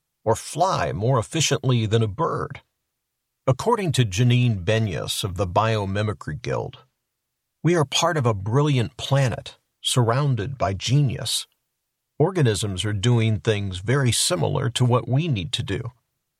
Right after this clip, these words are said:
but they, in fact, are doing them in a way that have allowed them to live gracefully on this planet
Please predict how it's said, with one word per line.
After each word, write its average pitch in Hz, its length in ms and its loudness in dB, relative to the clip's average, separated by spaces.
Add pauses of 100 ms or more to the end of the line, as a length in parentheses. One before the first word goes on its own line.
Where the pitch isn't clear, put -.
(240)
but 135 160 2
they, 135 260 2
in 117 140 4
fact, 156 420 -2
are 113 200 0
doing 127 340 2
them 113 160 2
in 113 80 2
a 107 60 0
way 113 340 0
that 98 200 -4
have 95 120 -4
allowed 104 400 0
them 104 300 0
to 101 140 -6
live 98 360 -2
gracefully 90 640 -2
on 101 200 0
this 98 140 -2
planet - 520 -4